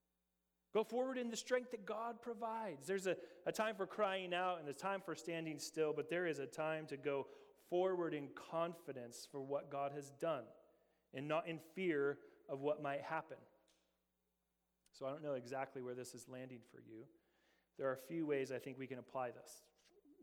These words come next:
Christians especially. Do you have an improper fear that keeps you from doing the things a disciple does?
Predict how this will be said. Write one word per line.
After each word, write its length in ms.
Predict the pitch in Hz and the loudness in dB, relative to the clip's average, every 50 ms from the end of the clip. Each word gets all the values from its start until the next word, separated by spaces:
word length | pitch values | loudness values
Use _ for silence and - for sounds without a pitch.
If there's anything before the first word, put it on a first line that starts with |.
| - | -20
Christians 720 | - - - 151 - - - - - - - - - - - | -4 -2 -2 -2 -2 -6 -12 -12 -14 -16 -16 -16 -16 -16 -14
especially. 540 | - - - 143 131 - - - 139 147 - _ _ _ _ _ _ _ _ _ _ _ _ _ _ _ _ _ _ _ _ _ _ _ _ _ _ _ _ _ _ _ _ _ | -14 -6 -4 -2 -2 -2 -6 -12 -14 -16 -20 _ _ _ _ _ _ _ _ _ _ _ _ _ _ _ _ _ _ _ _ _ _ _ _ _ _ _ _ _ _ _ _ _
Do 60 | - 143 | -2 0
you 140 | 151 156 | 2 2
have 240 | 160 165 170 170 170 | 4 4 2 4 4
an 120 | 175 165 165 | 2 0 0
improper 680 | - - 160 175 165 - - 165 156 - - 165 160 156 160 - - | -2 -4 -4 -4 -2 2 4 4 4 4 4 2 2 2 0 -6 -4
fear 460 | 156 151 147 139 131 131 131 131 127 - - - - - - | 0 2 2 2 2 2 0 -2 -4 -6 -12 -18 -20 -12 -6
that 160 | - 135 135 - | -6 -6 -6 -6
keeps 440 | - - 175 170 175 175 - - | -10 -6 -6 -6 -6 -6 -10 -12
you 540 | - 139 147 147 139 127 123 123 123 135 151 139 - - _ _ _ _ _ _ _ _ _ _ _ _ _ _ _ _ | -10 -6 -4 -2 -2 0 0 -2 -2 -4 -6 -10 -16 -20 _ _ _ _ _ _ _ _ _ _ _ _ _ _ _ _
from 140 | - 143 143 | -6 -6 -6
doing 300 | 127 - 160 170 165 165 | -2 -2 0 0 0 0
the 80 | 156 | -2
things 300 | 147 - 160 160 156 143 | -2 -2 -2 -2 0 0
a 60 | 139 135 | -2 0
disciple 500 | 131 135 131 - 151 135 - - - 104 101 | 0 0 0 2 0 0 0 -2 -8 -14 -14
does? 380 | - 110 - - - - - | -14 -16 -14 -16 -20 -20 -20